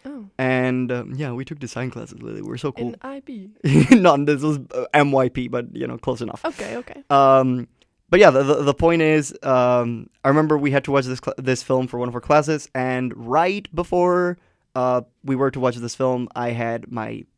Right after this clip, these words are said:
Speaker 2: first big fight with this significant other.
Speaker 1: Same one?
Speaker 2: Yeah, yeah, same one. We, this was, this was a pretty meaningful relationship. Like, this, this one marked me. Um, and, and yeah, you know, it, that was,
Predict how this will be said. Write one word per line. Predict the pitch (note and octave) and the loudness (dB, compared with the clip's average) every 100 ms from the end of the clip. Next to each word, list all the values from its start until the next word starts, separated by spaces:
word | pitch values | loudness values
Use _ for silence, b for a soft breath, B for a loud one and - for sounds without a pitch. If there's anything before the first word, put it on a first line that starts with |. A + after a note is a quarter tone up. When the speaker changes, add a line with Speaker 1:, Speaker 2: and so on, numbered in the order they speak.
| _ _ | _ _
Speaker 2:
first | - C#3+ D3+ D3 D3 - - _ - A2+ | -4 2 2 2 -4 -12 -20 _ -20 -4
big | B2+ | -4
fight | - - - - _ _ _ _ _ | -4 -12 -14 -20 _ _ _ _ _
with | B2+ B2 B2 A2+ A2 | -6 -2 -4 -6 -16
this | - A#2+ A#2 A2+ - | -10 -6 -6 -8 -20
significant | - A#2+ A#2+ A#2 A2+ | -8 -6 -6 -6 -10
other. | E2 - - b b b b | -10 -14 -18 b b b b
Speaker 1:
Same | - D4 C#4 | -10 -8 -6
one? | A3+ A3+ F4 _ _ | -8 -10 -14 _ _
Speaker 2:
Yeah, | G3+ | 4
yeah, | E3 B2 A2+ | 4 0 -2
same | - C3 | -4 -4
one. | A#2 G#2+ | -4 -6
We, | C3 | -8
this | C3+ D#3+ D3+ | -4 -4 -2
was, | D#3 - _ _ - - | -4 -6 _ _ -20 -20
this | C#3+ D3+ F#3+ | 2 2 4
was | C4 | 0
a | |
pretty | - F#3+ E3 | 4 4 6
meaningful | C3+ C3+ B2 - A#2+ | 4 0 -2 -4 -6
relationship. | A#2+ A2+ A2+ B2+ A#2 A2+ | -6 -6 -8 -10 -12 -10
Like, | A#2+ | -6
this, | B2 - _ | -8 -8 _
this | C#3 E3 | -6 -2
one | D3 | -2
marked | A#2+ A2 | -2 -2
me. | A#2 A2 - b b b b b _ | -6 -8 -10 b b b b b _
Um, | C3+ C3 C3 C3+ C#3 - | 2 4 4 2 -2 -2
and, | C#3 D3+ | 0 2
and | D#3+ G#3 | 2 2
yeah, | A#4 | 2
you | C3+ D3 | 2 0
know, | C#3 D3+ - | 2 0 2
it, | C#3 - _ _ _ _ _ - | 0 0 _ _ _ _ _ -6
that | C#3 C3+ | 2 2
was, | C#3 | 2